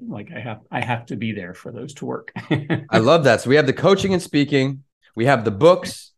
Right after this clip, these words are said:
Speaker 2: Repeat. I, I'm, I'm putting these in the show
Speaker 1: No.
Speaker 2: notes.
Speaker 1: No, no, no, that's fine. So the books, uh, my coaching and my membership, uh, my, my workshops and teaching, speaking, all that's kind of together.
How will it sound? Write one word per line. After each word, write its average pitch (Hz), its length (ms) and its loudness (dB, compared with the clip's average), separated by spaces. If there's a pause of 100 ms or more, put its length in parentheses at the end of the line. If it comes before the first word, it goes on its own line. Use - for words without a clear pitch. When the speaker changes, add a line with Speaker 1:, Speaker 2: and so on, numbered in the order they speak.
(1120)
Speaker 2:
Repeat. 131 320 -2
I, 123 80 4
I'm, 120 320 4
I'm 120 240 0
putting 147 200 -2
these 131 120 -2
in 120 60 -8
the 113 60 -4
show 123 240 2
Speaker 1:
No. 120 60 0
Speaker 2:
notes. 113 380 -2 (340)
Speaker 1:
No, 220 180 2
no, 240 140 2
no, 214 140 0
that's 165 180 -2
fine. 156 260 0
So 170 180 -2
the 147 80 -2
books, - 680 -4 (320)
uh, 127 180 0
my 127 160 0
coaching 185 440 0
and 156 100 -4
my 143 80 0
membership, 165 640 -4 (640)
uh, 113 240 -2
my, 113 340 0
my 123 180 -2
workshops 147 720 -2
and 127 160 -10
teaching, 139 420 -4
speaking, 127 520 -6
all 113 140 -4
that's 110 220 -6
kind 117 180 -6
of 107 80 -6
together. 160 520 -2